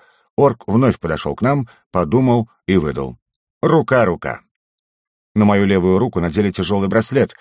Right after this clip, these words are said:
соединенный с точно таким же цепью длиной около ярда. Второй браслет достался гоблину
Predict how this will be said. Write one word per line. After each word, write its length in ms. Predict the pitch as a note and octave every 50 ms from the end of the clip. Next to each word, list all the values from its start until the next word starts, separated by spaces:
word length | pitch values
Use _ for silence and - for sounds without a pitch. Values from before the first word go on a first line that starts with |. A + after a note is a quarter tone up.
| - _ _
соединенный 580 | - - G#2 F2 F2 F#2 F#2+ F#2 F2+ F2 F2 D#2+
с 60 | -
точно 320 | - G#2 F#2 - - F2
таким 320 | D#2 E2+ E2 - - E2 D#2
же 160 | D2 D2 C#2+
цепью 460 | - - A#2+ C3 - - B2 C3 A2+ - - -
длиной 460 | - E2+ F2 F#2 F2+ F2 F#2+ G2+ G2+ -
около 280 | - F#2+ F2+ - E2+ E2+
ярда. 460 | E2 D2+ D2 C#2 C2 B1+ A#1 B1 - _ _ _ _ _ _ _ _ _ _
Второй 320 | _ - - A2+ A2+ D3+ D3+
браслет 380 | G2+ G#2 F#2 - - D#2 C#2+
достался 420 | C#2 D#2+ - - A#2 B2 - - C3
гоблину 500 | A2 F#2 E2 - D2+ C#2+ C2 A#1+ A1